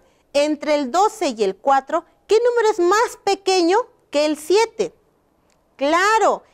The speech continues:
el cuatro, porque tiene menos elementos. ¿Lo observas? ¿Lo, estás fijándote bien? Y eso significa que no todos los números son iguales,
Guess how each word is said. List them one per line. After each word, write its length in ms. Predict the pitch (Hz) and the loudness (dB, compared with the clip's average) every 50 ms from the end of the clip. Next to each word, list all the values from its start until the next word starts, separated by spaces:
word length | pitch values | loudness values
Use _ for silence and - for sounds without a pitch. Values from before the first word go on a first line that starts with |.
| _ _ - | _ _ -4
el 320 | 277 311 302 302 311 - | -2 0 0 0 -2 -6
cuatro, 640 | _ _ 311 359 392 403 466 508 - - - 254 220 - | _ _ -2 0 0 0 0 -2 -2 -2 -2 -2 -2 0
porque 320 | - 226 226 233 233 208 | -2 -2 -2 0 -2 -4
tiene 520 | 202 _ - 233 262 285 294 320 339 359 339 | -4 _ -8 -6 -4 -2 0 0 0 0 0
menos 640 | 294 247 240 247 254 277 302 302 302 294 294 - 269 | 0 0 0 0 0 0 0 0 -2 -2 -2 -2 -4
elementos. 840 | 240 233 226 226 233 240 262 294 330 330 320 - 170 - - - _ _ _ | -2 0 0 0 0 0 0 0 0 -2 -4 -6 -10 -18 -18 -20 _ _ _
¿Lo 100 | - 202 | -4 -4
observas? 720 | 190 - - 247 247 247 247 277 392 508 - - - - _ _ _ _ _ _ _ _ _ _ _ _ | -4 -2 -2 -2 0 0 0 0 -2 -2 -4 -8 -20 -20 _ _ _ _ _ _ _ _ _ _ _ _
¿Lo, 240 | 226 220 226 226 - _ _ - | -4 -2 -2 -2 -4 _ _ -10
estás 280 | 220 214 - 330 349 | -10 -6 -4 -4 -2
fijándote 520 | - - - 339 311 302 302 311 - 254 208 | -2 -2 -2 0 -2 -2 -2 -2 -2 -2 -2
bien? 300 | 214 214 240 254 392 - _ _ _ _ _ _ _ - - _ _ | -2 -2 -2 -2 -2 -4 _ _ _ _ _ _ _ -20 -20 _ _
Y 160 | - 285 349 | -2 0 2
eso 180 | 427 - - 466 | 2 2 0 0
significa 680 | - 427 381 392 415 403 - 370 359 - - 294 294 | 0 0 2 2 0 2 2 0 0 0 -2 -4 -4
que 220 | - _ 247 226 240 | -4 _ -2 -2 0
no 340 | 247 254 269 277 294 311 302 | 0 0 0 0 0 0 -2
todos 520 | - _ 262 254 254 262 269 262 302 294 | -4 _ 0 2 2 2 2 0 0 0
los 140 | 262 220 214 | 0 -2 -2
números 520 | 220 220 226 240 247 262 254 269 269 269 | -2 -2 -2 0 0 0 2 2 0 -2
son 280 | - - 233 202 196 202 | -4 -6 -6 -6 -4 -4
iguales, 720 | 208 220 214 233 254 269 277 285 269 185 165 - - | -4 -4 -2 0 0 0 0 0 -2 -6 -10 -14 -20